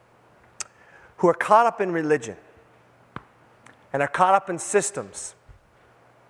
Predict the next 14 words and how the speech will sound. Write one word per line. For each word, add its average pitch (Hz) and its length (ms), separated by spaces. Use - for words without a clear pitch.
and 143 140
who 147 100
have 139 200
no 160 180
passion 175 440
for 165 140
the 151 80
kingdom 156 320
of 135 120
God 131 260
and 117 100
what's 131 200
really 143 200
happening. 123 400